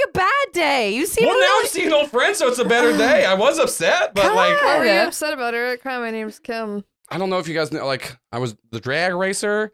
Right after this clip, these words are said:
Speaker 2: I was kinda, like, after I woke up from the comas, I joined with Youth Corp for a bit. Got a really fucking weird vibe from them. Lev kinda did my
Speaker 1: Yeah.
Speaker 2: own thing, kinda found this place and they've been helping me. So I can only, I can, I have super speed, but I can only do it in quarter mile increments. Um,
Speaker 3: That's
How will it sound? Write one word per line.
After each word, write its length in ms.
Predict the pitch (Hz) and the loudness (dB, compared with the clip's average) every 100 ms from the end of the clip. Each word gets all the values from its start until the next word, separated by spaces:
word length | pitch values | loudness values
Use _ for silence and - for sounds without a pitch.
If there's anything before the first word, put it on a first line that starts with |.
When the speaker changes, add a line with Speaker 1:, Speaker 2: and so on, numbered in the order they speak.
| - | -6
Speaker 2:
I 140 | 175 | -4
was 360 | 175 190 196 190 | 0 0 0 -2
kinda, 240 | 185 180 | -4 -2
like, 140 | 160 151 | -2 -2
after 240 | 160 170 | -4 -2
I 40 | 185 | -2
woke 80 | 175 | -2
up 60 | 170 | -4
from 60 | |
the 60 | 160 | -6
comas, 500 | 165 196 190 185 180 | -4 -2 0 0 -2
I 80 | 139 | -4
joined 340 | 131 147 143 | -4 -4 -2
with 180 | 127 117 | -4 -6
Youth 160 | 135 170 | -6 -6
Corp 260 | - 180 165 | -2 -2 -2
for 120 | 180 | -4
a 40 | 165 | -2
bit. 260 | 185 185 | -2 -2
Got 100 | 170 | -4
a 60 | 139 | -6
really 320 | 107 143 147 | -4 -4 -4
fucking 320 | - 131 123 | -4 -6 -4
weird 200 | 110 107 | -4 -4
vibe 280 | 107 104 104 | -4 -4 -4
from 140 | 117 | -6
them. 300 | 110 113 113 110 - _ | -4 -4 -4 -6 -14 _
Lev 380 | 120 143 170 190 | -6 -2 0 -2
kinda 180 | 190 185 | -2 -4
did 180 | 151 - | -2 -2
my 180 | 214 165 | 0 0
Speaker 1:
Yeah. 100 | 156 | 2
Speaker 2:
own 120 | 165 | 0
thing, 320 | 156 170 165 151 | -2 -4 -2 -4
kinda 300 | 170 170 165 | -4 -4 -4
found 240 | 165 156 | -4 -2
this 120 | 160 | -4
place 240 | 170 165 143 | -2 -2 -2
and 60 | |
they've 60 | 151 | -4
been 80 | 147 | -2
helping 240 | 151 151 | -4 -4
me. 100 | 160 | -4
So 300 | 151 165 151 - - - | -2 0 0 -4 -20 -10
I 80 | 170 | -6
can 140 | 196 220 | -4 -2
only, 160 | 208 202 | -2 -2
I 80 | 175 | -4
can, 140 | - - | -6 -6
I 80 | 170 | -4
have 100 | 185 | -4
super 300 | - 202 226 | -4 -4 -4
speed, 360 | - 226 240 | -4 -6 -4
but 60 | 180 | -2
I 80 | 151 | -2
can 100 | 160 | -2
only 180 | 165 156 | -4 -2
do 240 | 160 170 | -2 0
it 120 | 185 143 | -2 -2
in 140 | 135 | -4
quarter 260 | - 160 156 | -4 -2 -2
mile 280 | 147 143 127 | -2 -2 -2
increments. 640 | 135 170 185 196 - - _ _ _ _ | -4 -4 -4 -6 -8 -10 _ _ _ _
Um, 440 | 120 120 110 101 | -4 -2 -2 -4
Speaker 3:
That's 100 | 101 | -6